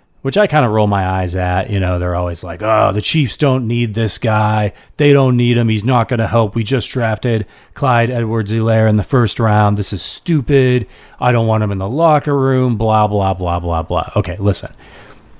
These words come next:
Le'Veon Bell doesn't have, like, a, an incredible track record of, you know, being a great locker room guy necessarily, but, you know, he's, he's also not a huge problem either. He's,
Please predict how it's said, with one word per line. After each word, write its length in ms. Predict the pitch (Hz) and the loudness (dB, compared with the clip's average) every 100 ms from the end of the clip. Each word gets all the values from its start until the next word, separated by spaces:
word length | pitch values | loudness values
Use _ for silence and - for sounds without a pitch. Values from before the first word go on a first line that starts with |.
| _ - _ _ - | _ -20 _ _ -8
Le'Veon 460 | 143 147 160 151 104 | -2 0 2 2 2
Bell 280 | 113 107 107 | 0 0 0
doesn't 260 | 101 95 | -4 -6
have, 280 | - 101 92 | -4 -2 0
like, 200 | 95 90 | 0 0
a, 140 | 92 92 - | -2 -4 -4
an 80 | 98 | -2
incredible 520 | 92 - 101 95 95 | -2 -2 -2 0 -4
track 440 | - 98 90 - | -4 -4 -4 -4
record 500 | 95 85 92 87 87 | -6 -6 -4 -4 -4
of, 500 | 98 95 90 87 87 - - - - | -2 0 2 0 -4 -12 -20 -20 -12
you 80 | 101 | -8
know, 140 | 95 | -8
being 340 | 92 127 113 104 | -2 2 4 2
a 60 | |
great 500 | 95 92 98 98 - | 0 -2 0 0 -2
locker 320 | 101 87 - | 0 0 -2
room 240 | 90 87 87 | -2 -2 -2
guy 300 | 85 85 87 | 0 0 0
necessarily, 840 | 90 - 92 101 90 95 101 120 | -2 -4 -4 -2 0 0 0 -2
but, 340 | 110 120 117 - - - _ - - | 0 0 0 -6 -20 -20 _ -20 -20
you 320 | 175 202 190 | -14 -6 -2
know, 100 | 127 | 0
he's, 280 | 143 151 - | -2 -6 -10
he's 220 | - 160 | -6 -4
also 240 | 185 165 131 | -2 0 0
not 220 | 117 90 | 0 -2
a 20 | |
huge 460 | - - 113 92 - | -6 -4 -2 -2 -4
problem 440 | 117 101 92 90 | -2 -2 -2 0
either. 280 | 117 87 76 | 0 0 -4
He's, 280 | 110 95 | -4 -6